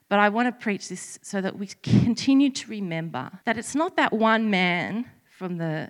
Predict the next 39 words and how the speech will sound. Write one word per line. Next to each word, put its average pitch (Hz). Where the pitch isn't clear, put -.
Roman 170
household. 160
It's -
that 262
one 285
man, 196
Jesus 185
Christ, 143
isn't 170
it? 156
Who 196
is 190
our 175
master, 165
who 180
is 180
our 165
big 165
brother. 170
He 190
is 175
the, 170
the 175
first 214
one 180
in 165
the 165
family, 151
and 156
he 165
ushers 226
us 147
in, 139
and -
he 156
says, 160
"We, 190
we 180
are, 170